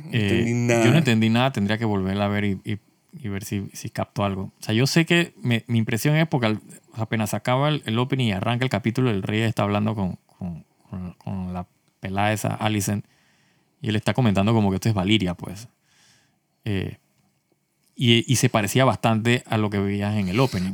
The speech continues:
Speaker 1: Pero en este era, ¿tú sabes? La, la pintura esa de que M C Escher.
Speaker 2: Ajá.
Speaker 1: Es, ¿no te, no te recordó también eso? Porque a veces la sangre corría como por las paredes.
Speaker 2: Sí, sí, sí, sí, sí,
Speaker 1: O sea, era
Speaker 2: tenía
Speaker 1: como
Speaker 2: ese
Speaker 1: un laberinto ahí.
Speaker 2: Exacto.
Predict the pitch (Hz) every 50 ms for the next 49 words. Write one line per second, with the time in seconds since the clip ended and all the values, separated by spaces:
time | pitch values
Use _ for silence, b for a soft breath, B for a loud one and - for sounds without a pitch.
0 | - 127 120 127 127 143 - - 175 175 175 - - - - - - - 202 185
1 | 147 123 123 - 113 110 - 120 - 123 131 147 151 190 165 147 127 - 113 107
2 | 127 135 - - 135 135 120 113 - 117 120 123 - _ _ _ _ _ - 127
3 | 101 95 92 95 98 _ _ _ _ _ _ _ _ _ _ _ _ _ _ _
4 | - - 160 - 151 165 165 202 202 196 - 135 143 151 175 190 180 - 135 131
5 | 135 135 147 151 156 151 143 127 - - 127 127 120 120 120 123 127 - 156 147
6 | 127 - 127 123 131 143 139 - 120 117 120 120 135 135 127 120 110 - 110 101
7 | 110 - - 113 110 - 120 135 147 131 185 175 143 131 147 123 110 107 95 -
8 | - - - 185 147 110 117 113 104 160 147 175 175 156 135 131 135 139 151 151
9 | 143 127 123 123 127 123 123 127 123 123 123 120 120 123 120 123 - - 107 95
10 | 92